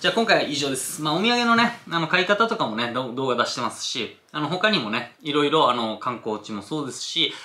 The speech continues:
沖縄のね、話でね、県外とやっぱ全然違うんで、へーって思えるような、そんな、まあ、面白い話とかもね、してますんで、ぜひ、あの、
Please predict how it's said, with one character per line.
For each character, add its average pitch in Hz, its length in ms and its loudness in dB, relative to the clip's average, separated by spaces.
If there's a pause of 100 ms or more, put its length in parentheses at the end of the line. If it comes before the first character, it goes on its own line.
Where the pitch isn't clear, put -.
(140)
沖 - 220 -8
縄 160 160 4
の 156 120 0
ね、 165 100 2
話 143 360 -2
で 101 120 -6
ね、 117 280 -6
県 240 140 -2
外 226 140 0
と 127 80 0
や 110 60 2
っ - 20 -8
ぱ 110 100 -4
全 135 180 -4
然 135 120 -4
違 160 180 -2
う 131 100 0
ん 101 80 -4
で、 101 220 -4 (220)
へ 170 180 2
ー 170 80 -2
っ - 20 -18
て 123 80 -4
思 120 240 -4
え 120 60 -2
る 120 60 -4
よ 101 120 -4
う 92 40 -6
な、 95 180 -8 (180)
そ 156 140 -6
ん 151 80 -2
な、 135 100 2
ま 120 180 4
あ、 - 40 -2
面 110 140 -6
白 120 160 -4
い - 20 -4
話 120 240 -8
と - 80 -16
か - 80 -20
も 90 80 -20
ね、 98 140 -10
し - 160 -14
て 123 60 -8
ま 110 120 -4
す - 120 -16
ん 90 100 -12
で、 95 200 -8 (180)
ぜ 135 160 -6
ひ、 120 200 -4
あ 113 60 -2
の、 98 440 -8